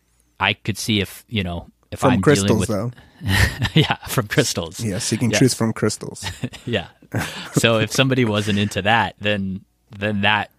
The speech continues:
Speaker 1: that would kind of dissolve the rest of the relationship.
Speaker 2: Mm.
Speaker 1: Um, but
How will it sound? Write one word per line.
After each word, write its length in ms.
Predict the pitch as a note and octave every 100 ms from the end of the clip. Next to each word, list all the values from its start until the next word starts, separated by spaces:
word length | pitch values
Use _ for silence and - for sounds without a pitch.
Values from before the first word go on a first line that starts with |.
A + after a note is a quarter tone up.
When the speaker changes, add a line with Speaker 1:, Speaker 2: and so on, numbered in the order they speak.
| _ _ _ _ F#2+
Speaker 1:
that 320 | G2 A2+ A2
would 140 | G2+ -
kind 200 | G2+ F#2
of 240 | E2+ -
dissolve 500 | - F2+ E2+ F2 E2+
the 100 | F2 E2+
rest 300 | D#2+ - E2
of 140 | -
the 280 | - D#2+ D#2 - _ _ _ _ _ _ _ -
relationship. 720 | E2 F2 F2+ - D2+ - - - - _
Speaker 2:
Mm. 420 | B2+ B2 A2+ A2+ - - -
Speaker 1:
Um, 440 | - E2 D#2+ D2+ - _ _ _ _ _ _ _ _ _ _ _ _ - - _ _ -
but 300 | D#2+ D#2+